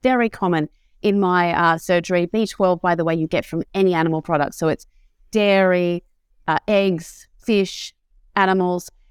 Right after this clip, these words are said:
But if you are vegan, you will not have enough B twelve. It's impossible for you to get it. So you can take it as a supplement. You can have it as a ta-, a tablet. There is a condition called pernicious anemia, which sounds horrendous,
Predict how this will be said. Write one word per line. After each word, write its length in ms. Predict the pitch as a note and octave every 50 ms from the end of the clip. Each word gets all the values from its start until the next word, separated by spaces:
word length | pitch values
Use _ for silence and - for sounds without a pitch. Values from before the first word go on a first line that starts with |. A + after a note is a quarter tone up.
| _ _
But 100 | - G3+
if 140 | G3+ F#3 -
you 160 | A3 A3+ A3+ A3+
are 140 | G#3 F#3
vegan, 680 | D#3+ E3 D#3+ F3 F3 G3+ G#3+ G#3 B3 A#3+ C4 C#4+ F4 F#4+ - _ _ _ _ _ _
you 160 | - G3+ G3+
will 240 | F#3 F#3+ F#3 F3 F3+
not 180 | F3+ E3 E3 D3+
have 180 | D#3 D#3 D3
enough 200 | D#3 D#3 C#3+ - - _
B 100 | D3 D3
twelve. 300 | - - D3 C#3 C3+ C#3
It's 140 | C#3+ -
impossible 560 | D#3+ D#3 - - F#3 F3+ - - F#3+ F3+ F3+ D#3+
for 120 | - E3
you 100 | D#3 D3
to 80 | D3 C#3+
get 180 | - E3+ G3+
it. 180 | B3 D4 D4+ - _ _ - _ - -
So 140 | - - F#3+
you 200 | F3 E3+ E3+ F3
can 140 | - F#3+ F3+
take 220 | F3+ F3+ F3 -
it 80 | F3 D#3+
as 140 | D#3+ D3+ -
a 40 |
supplement. 460 | D#3 - - G3 - - A#3 A#3+ - -
You 60 | -
can 100 | G3+ F#3+
have 240 | - - A#3 A3+ B3
it 60 | A#3
as 120 | A#3+ A3
a 60 | G#3
ta-, 320 | - - - - - - -
a 120 | F3 E3+ -
tablet. 480 | - - F3+ F3 - G#3+ B3+ E4 E4+ - _ _ _ _ _ _ _
There 140 | - G#3 G3+
is 140 | A3 A3 G3+
a 60 | C4
condition 400 | - - A3+ G#3 G#3 G3 - G#3 G3
called 260 | - G3+ F#3+ F#3 -
pernicious 520 | - - E3+ F3+ F#3+ F#3+ - - F3 -
anemia, 360 | F3 E3+ E3 E3 F3 E3 D#3 D#3
which 160 | E3 - -
sounds 320 | - G3 F3+ F3 E3 - - - _
horrendous, 640 | F3 E3 D3 D#3 E3+ D#3 D3 D3 F3+ A3 - -